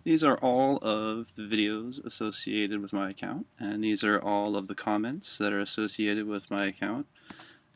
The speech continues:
And now you can take all these juicy, juicy json objects and break them down and make them pretty. Like you can see, here's the comments and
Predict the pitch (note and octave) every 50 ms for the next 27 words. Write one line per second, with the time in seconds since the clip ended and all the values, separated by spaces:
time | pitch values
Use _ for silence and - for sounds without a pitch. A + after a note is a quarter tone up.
0 | _ _ - A#2 A#2 A#2 B2 B2 A#2+ A#2+ A#2 A2 - A#2 G#2 - E3+ D#3+ C#3+ C#3+
1 | C#3 C3+ B2+ B2 B2+ B2 A#2+ A#2 G#2+ - - B2 A#2+ A2 - A2+ G2+ A2 A2 G#2+
2 | G2+ - - G#2 G2+ G2 G2 G2 F#2+ - - _ _ _ _ _ _ _ _ -
3 | - A2+ G#2+ G2+ G2 - - G#2 G#2 G2+ G2+ G2+ F#2+ G2 G#2+ G#2 A2 B2 - -
4 | A2 G#2 G2 G#2+ G#2+ G2+ - A2 G2+ F#2+ - G2 G2 G#2+ A2 G#2+ G2 F#2 F#2+ F#2+
5 | - G#2+ G2 F#2 - G#2 G#2 A2+ A#2+ B2+ A#2+ G2+ G#2 - - - - - G#2+ G2
6 | G#2 G2+ G2+ G2 A2+ A2 - - G#2+ G#2 G#2 G#2+ G#2 G#2 G#2+ G#2+ G#2 - - -
7 | G2 G2 -